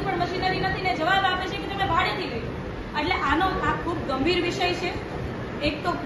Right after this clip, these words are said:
મશીનરી નથી, સાથે સાથે આ જ ધારાસભ્યો કે જેમને લોકોએ મત આપીને લોકોના કામ કરવા માટે બેસાડ્યા છે, જે ગેરકાયદેસર રીતે ઝીંગા તળાવો ચલાવી રહ્યા છે, એ કેમ દૂર નથી થતા,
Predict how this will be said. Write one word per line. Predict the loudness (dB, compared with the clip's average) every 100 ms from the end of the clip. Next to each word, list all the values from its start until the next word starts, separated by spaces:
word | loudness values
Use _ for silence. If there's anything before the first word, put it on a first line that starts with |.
| -2
મશીનરી | 0 2 4 4 4
નથી, | 2 2 0 -2 -2
સાથે | 0 2 2
સાથે | 2 0 2
આ | 2 6 6
જ | 6 2
ધારાસભ્યો | 2 2 2 0 2 2 0 -2 -4 -2
કે | -2
જેમને | 0 2 4
લોકોએ | 4 2 2 4 4
મત | 4 2 2
આપીને | 0 0 0 0
લોકોના | 0 0 0 0
કામ | 2 2 2
કરવા | 2 2 2
માટે | 2 0
બેસાડ્યા | 0 2 4 4 2
છે, | 0 -4 -6 -6 -4
જે | 0 0
ગેરકાયદેસર | 2 2 2 4 0 0 -2
રીતે | -2 -2 0
ઝીંગા | 0 2 4
તળાવો | 4 4 6 6
ચલાવી | 4 2 2 2
રહ્યા | 2 2
છે, | 2 -2 -4 -6 -4
એ | -2
કેમ | -2 0 0 0
દૂર | 0 0
નથી | 0 0 0
થતા, | -2 0 2